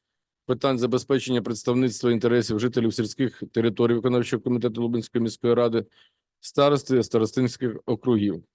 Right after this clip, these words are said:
Результати роботи у сфері планування і прогнозування соціально-економічного розвитку.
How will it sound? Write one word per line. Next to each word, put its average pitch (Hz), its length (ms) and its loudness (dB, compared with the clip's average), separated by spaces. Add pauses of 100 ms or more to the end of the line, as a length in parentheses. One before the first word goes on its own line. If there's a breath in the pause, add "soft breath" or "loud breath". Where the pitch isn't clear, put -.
(800)
Результати 139 480 2
роботи 143 400 4
у 135 60 6
сфері 139 260 2
планування 131 500 4
і 123 40 0
прогнозування 123 600 2
соціально-економічного 123 920 0
розвитку. 110 540 -2